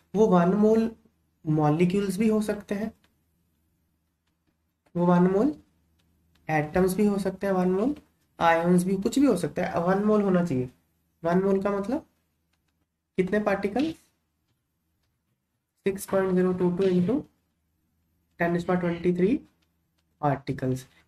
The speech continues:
इतने particles के mass को क्या कहते हैं? मोलर मास। one mole का मास, ये ग्राम में होता है। इसका unit क्या होता है?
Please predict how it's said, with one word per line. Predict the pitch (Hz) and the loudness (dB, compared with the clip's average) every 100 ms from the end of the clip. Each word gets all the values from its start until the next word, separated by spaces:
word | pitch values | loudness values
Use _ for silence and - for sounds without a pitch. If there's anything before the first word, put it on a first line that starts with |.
| - | -4
इतने | 208 202 226 269 | -4 -2 -2 0
particles | 226 180 175 185 196 196 | 0 0 0 -4 -4 -4
के | 196 196 | -4 -2
mass | 170 156 156 | 0 0 -2
को | 185 | -4
क्या | 180 175 | -4 -4
कहते | 165 151 165 | -4 -4 -6
हैं? | 180 277 _ _ _ _ - | -4 -6 _ _ _ _ -6
मोलर | 156 151 156 180 | -2 0 0 -2
मास। | 143 123 - _ _ _ _ _ _ _ _ _ _ _ _ - | -4 -6 -14 _ _ _ _ _ _ _ _ _ _ _ _ -4
one | 165 170 170 | 0 2 2
mole | 151 135 | 0 -2
का | 139 233 - _ - | -4 -6 -8 _ -8
मास, | 139 127 127 - - _ _ _ _ _ _ _ - | -6 -6 -10 -16 -18 _ _ _ _ _ _ _ -4
ये | 240 | 0
ग्राम | 214 180 175 180 | 4 6 6 6
में | 185 | 6
होता | 165 131 143 | 4 2 0
है। | 143 | -2
इसका | - 170 | -2 -2
unit | 170 185 | 0 0
क्या | 208 | 0
होता | 190 180 | -2 -2
है? | 302 | -6